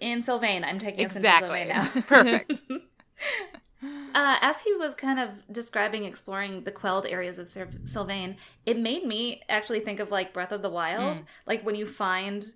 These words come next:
Speaker 1: areas that used to be lived in
Speaker 2: Oh,
Speaker 1: that
Speaker 2: yeah.
Speaker 1: are now either abandoned, some of them are, like, really destroyed, but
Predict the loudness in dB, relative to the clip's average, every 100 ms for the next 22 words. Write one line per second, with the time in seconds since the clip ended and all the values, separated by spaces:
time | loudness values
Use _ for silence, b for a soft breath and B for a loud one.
0 | _ -4 -2 -2 -2 -4 -4 -6 -6 -4
1 | -6 -4 -4 -4 -6 -10 -10 -10 -12 -16
2 | _ -12 -6 -6 -6 0 2 2 0 0
3 | 0 0 0 0 0 0 -2 -2 -2 -2
4 | 0 0 0 -2 -2 -2 0 -2 0 -2
5 | -4 -8 -20 _ -14 -8 -4 -2 -2 -6
6 | -12 -16 _ -20 -20 -10 -8 -8 -6 -6
7 | -6 -6 -2 -2 -4